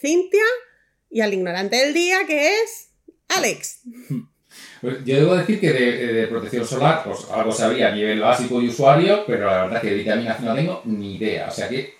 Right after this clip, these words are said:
Speaker 2: la verdad que estoy deseando escucharlo para saber cómo puedo mejorar mi, te iba a decir mi rutina diaria, que es muy limitada, pero bueno, para, para cuidarlo un poco mejor.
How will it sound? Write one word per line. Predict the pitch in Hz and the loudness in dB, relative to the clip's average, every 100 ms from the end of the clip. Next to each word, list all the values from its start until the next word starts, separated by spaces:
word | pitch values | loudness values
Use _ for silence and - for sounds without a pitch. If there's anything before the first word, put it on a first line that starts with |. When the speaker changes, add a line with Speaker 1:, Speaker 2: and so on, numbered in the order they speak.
| - | -8
Speaker 2:
la | 117 | -4
verdad | 107 147 | 0 0
que | 147 | 0
estoy | 139 156 | 0 0
deseando | - 135 143 | 0 0 -2
escucharlo | 139 113 151 143 - | -4 -6 -2 0 0
para | - 120 | -2 -4
saber | 101 104 - - | -4 -4 -4 -4
cómo | 123 120 | -4 -2
puedo | 120 110 | 0 0
mejorar | 107 120 107 107 | -2 -2 0 0
mi, | 110 98 95 90 - _ _ _ _ | 0 -2 -6 -10 -14 _ _ _ _
te | 139 123 117 135 | -6 -4 -2 0
iba | 143 | 2
a | |
decir | 160 | 2
mi | 165 | 2
rutina | 160 - 123 | 0 0 2
diaria, | 120 151 139 113 110 | 4 4 4 4 2
que | 110 | 2
es | - - | 2 8
muy | 160 143 | 8 8
limitada, | 127 - 170 160 123 | 4 6 8 8 4
pero | 120 - | 2 0
bueno, | 170 160 - - | 2 4 4 2
para, | - - - - - - - | 4 4 6 4 2 -2 0
para | 147 147 | 4 4
cuidarlo | 151 160 160 | 4 4 4
un | 151 | 4
poco | 151 147 | 2 2
mejor. | 135 101 95 | 0 -2 -4